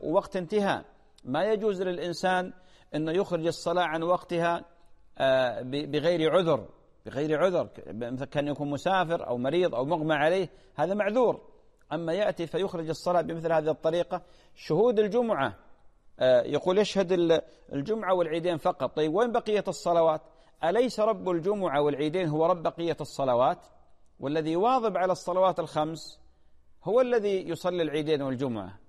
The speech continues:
وليس العكس، لأن بعض الناس قد يشهد الجمعة لأغراض دنيوية، قد يشهد العيدين لأغراض دنيوية، وهذا شيء معروف. اللي ي-، ي-، ي-، ما يواظب على الصلوات الخمس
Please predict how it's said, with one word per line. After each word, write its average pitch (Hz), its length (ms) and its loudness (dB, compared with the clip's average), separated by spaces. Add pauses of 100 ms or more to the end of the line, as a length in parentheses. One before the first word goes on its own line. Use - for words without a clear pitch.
(120)
وليس 202 320 0
العكس، - 520 0 (360)
لأن 160 280 -2
بعض 208 220 0
الناس 202 280 -2
قد 165 180 -4
يشهد 202 300 -2
الجمعة 180 360 -2
لأغراض 190 380 2
دنيوية، 160 500 -2 (640)
قد 139 140 -2
يشهد 196 280 -2
العيدين 180 400 0
لأغراض 185 360 2
دنيوية، 165 520 0 (440)
وهذا 180 340 -2
شيء 214 440 -2
معروف. 170 540 2 (560)
اللي 156 200 0
ي-، 196 180 2
ي-، 139 580 -6
ي-، 131 40 -8
ما 147 180 0
يواظب 233 420 2
على 190 140 0
الصلوات 190 480 0
الخمس 151 500 -4